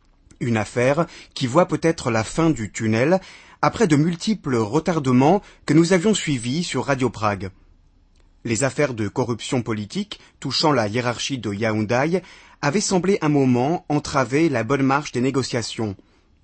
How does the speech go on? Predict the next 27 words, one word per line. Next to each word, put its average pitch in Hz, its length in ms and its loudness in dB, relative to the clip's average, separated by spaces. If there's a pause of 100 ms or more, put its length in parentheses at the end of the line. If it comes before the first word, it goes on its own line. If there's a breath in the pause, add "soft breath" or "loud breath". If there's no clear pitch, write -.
(160)
Durant 131 320 0
le 127 100 2
mois 117 180 2
d'avril, 123 500 -2 (400 loud breath)
le 123 100 -4
constructeur 156 800 0 (320 loud breath)
avait 147 260 2
régulièrement 147 800 2
reporté 135 680 0
la 120 160 0
date 131 280 -4
de 107 160 -4
signature 120 680 -2
du 104 160 -8
contrat 147 540 0 (460 loud breath)
prévue 120 360 -2
à 131 120 0
l'origine 110 500 0
pour 123 160 -2
le 110 120 0
dix-sept 143 400 -2
mai. 107 220 -2 (680 soft breath)
À 123 80 -2
l'origine 110 380 -2
de 120 80 -2
ces 113 120 -6
problèmes, 117 500 0